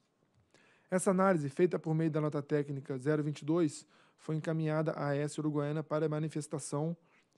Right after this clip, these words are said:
em observância ao princípio do contraditório. A resposta da interessada foi analisada por meio da nota sessenta e quatro.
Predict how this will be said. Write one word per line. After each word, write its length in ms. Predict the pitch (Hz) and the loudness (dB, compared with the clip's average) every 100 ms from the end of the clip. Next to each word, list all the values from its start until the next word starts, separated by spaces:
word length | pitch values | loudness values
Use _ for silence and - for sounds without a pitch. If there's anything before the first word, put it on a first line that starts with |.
| _ | _
em 80 | 156 | 0
observância 580 | 165 - 165 143 160 160 | 0 2 2 4 2 0
ao 60 | 160 | -2
princípio 400 | 165 - 165 165 | -4 -2 -2 -2
do 80 | |
contraditório. 680 | 156 165 165 165 156 131 131 _ _ _ _ _ _ _ _ _ _ _ - | -4 -4 -4 -6 -6 -6 -8 _ _ _ _ _ _ _ _ _ _ _ -2
A 80 | 165 | 2
resposta 480 | 196 - 180 156 | 2 0 -2 0
da 80 | 170 | -4
interessada 580 | 156 165 156 156 165 165 | -2 -2 -2 -2 -2 -2
foi 200 | - 175 | -2 -2
analisada 540 | 170 165 151 156 160 | 0 0 0 0 0
por 160 | 160 156 | -4 -4
meio 200 | 151 160 | -2 0
da 160 | 156 151 | 0 0
nota 420 | 151 160 185 170 _ _ _ | 0 -2 -4 -8 _ _ _
sessenta 360 | 151 143 170 | -6 -4 -2
e 40 | 185 | -2
quatro. 420 | 151 123 - | -2 -4 -6